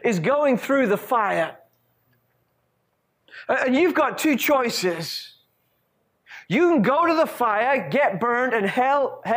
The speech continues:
head to the wilderness, or you can go through the fire towards Eden. One fire destroys, the other purifies.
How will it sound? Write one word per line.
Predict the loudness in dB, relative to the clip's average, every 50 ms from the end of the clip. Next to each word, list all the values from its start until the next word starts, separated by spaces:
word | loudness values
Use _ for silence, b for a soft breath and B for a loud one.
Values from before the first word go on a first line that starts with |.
| 0 0
head | 0 0 0 -2 -2 -2
to | -2 0 2
the | 2 2
wilderness, | 2 2 2 2 2 0 0 0 0 0 0 0 0 0 -4 -8 -12 -14 -16 -20 _ _ _ _ _ _ _ _ _ _ _ _ _ _ _ _ _ _ _ _ _ _ _ _ _ _ _ _ _ _ _ B B B B B B -2
or | 0 2 2
you | 2 2 2
can | 2 2 2 2 2
go | 2 2 2 2 0
through | 0 0 0 2 2 2
the | 2 0
fire | 0 0 0 2 2 2 4 4 2 2 0 B B B B -4
towards | -2 0 2 2 4 4 2 2 0 -2 -2
Eden. | 0 2 2 2 2 2 0 0 -2 -4 -6 -10 -12 -18 -20 _ b b b b b b b _ _ _ B B B B B
One | 0 0 2 2 2 0 -2
fire | -2 0 2 2 4 4 4 2 2
destroys, | 2 0 0 -2 -4 -4 0 2 2 4 4 4 2 4 4 4 2 2 0 B B B B B -2
the | -2 0 0
other | 2 0 2 2 2 0
purifies. | -2 -2 -2 0 2 4 4 2 2 -2 -2 -2 -2 0 0 -2 -4 -6 -8 -10 -10 -12 -12 -14 -16